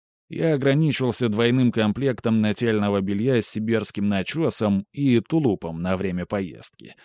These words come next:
Один хрен мне свой доспех надевать. Ни к чему мне все эти куртки, штаны и разгрузка. Лыжи тяжесть доспехов на поверхность снега не удержат.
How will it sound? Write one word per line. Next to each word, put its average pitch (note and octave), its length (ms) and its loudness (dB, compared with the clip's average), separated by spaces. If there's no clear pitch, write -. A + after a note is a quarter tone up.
Один D#3+ 400 0
хрен D#3 320 4
мне B2+ 240 4
свой A#2+ 240 0
доспех A2+ 480 0
надевать. F#2 600 -4
Ни D#3 160 -4
к C3 80 -10
чему E3 300 4
мне F2+ 220 0
все G2+ 320 -6
эти G#2+ 140 -8
куртки, A#2 500 -4
штаны A#2+ 400 2
и A2 40 4
разгрузка. A2 800 -4
Лыжи D3+ 480 2
тяжесть C3+ 500 2
доспехов B2+ 640 0
на A#2+ 100 0
поверхность A#2+ 720 0
снега C3 440 0
не A#2+ 100 6
удержат. A#2 640 0